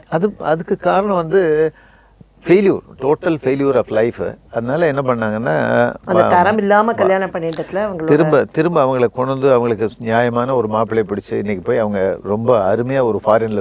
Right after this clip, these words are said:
Speaker 1: செட்டில் ஆயிட்டாங்க. அந்த பெண், அந்த பெண் சொல்லிட்டா, "இந்தியால நான்
Speaker 2: எனக்கு
Speaker 1: வாழ
Speaker 2: வேண்டாம்."
Speaker 1: மாட்டேன்.
Speaker 2: ம்.
Speaker 1: ஏன்னு கேட்டேன்.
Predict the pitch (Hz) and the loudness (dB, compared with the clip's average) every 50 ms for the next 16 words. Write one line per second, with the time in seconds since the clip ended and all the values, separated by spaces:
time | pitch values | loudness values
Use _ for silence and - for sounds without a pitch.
0 | - - 104 87 113 107 98 90 92 92 87 73 78 90 90 82 107 104 90 92 | -4 -6 -6 -4 -2 -2 -2 -2 -2 -4 -4 -6 -8 -8 -8 -6 -6 -4 -4 -4
1 | 98 98 - - 127 135 139 113 - 131 101 92 - - - - - - - - | -6 -4 -2 -2 -2 -2 -4 -4 -2 -2 -2 0 0 -2 -2 -4 -10 -20 -20 -12
2 | - 117 117 139 151 165 156 135 127 139 143 135 117 104 110 117 113 101 104 101 | -8 -6 -4 0 2 4 4 4 4 2 2 2 2 2 0 0 0 0 0 0
3 | - 87 98 101 107 113 104 98 90 87 - - - _ - 160 151 147 151 147 | 0 0 0 0 0 0 -2 -4 -6 -6 -8 -12 -14 _ -16 -14 -14 -14 -14 -16
4 | 139 - - 117 123 143 165 160 127 113 107 98 87 92 - | -18 -12 -2 2 4 4 4 2 0 -2 -4 -4 -4 -6 -10